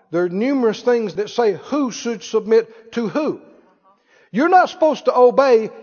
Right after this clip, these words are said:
just anybody who wants to come along and tell you something to do. Thank God. Phyllis is supposed to submit to me as her husband,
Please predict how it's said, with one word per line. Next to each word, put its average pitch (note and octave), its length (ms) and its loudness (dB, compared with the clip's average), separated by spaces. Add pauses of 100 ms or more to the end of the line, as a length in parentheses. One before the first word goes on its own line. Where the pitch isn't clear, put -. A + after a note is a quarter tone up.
just A#3 280 -4
anybody G#3 560 4
who G#3+ 240 -8
wants G#3+ 140 -2
to - 40 -20
come A#3+ 200 0
along A3+ 240 4
and G3+ 80 -6
tell A#3 180 0
you A3 160 -4
something G3+ 300 -4
to G3 60 -2
do. A3+ 300 -2 (960)
Thank E3 340 -4
God. C3+ 440 -2 (1500)
Phyllis D4+ 640 2 (160)
is A#3+ 160 -2
supposed C4+ 380 0
to A#3+ 100 -8
submit C4+ 400 -2
to A#3+ 100 -2
me D#4+ 560 -2 (340)
as G#3+ 220 2
her A#3 140 4
husband, B3 560 4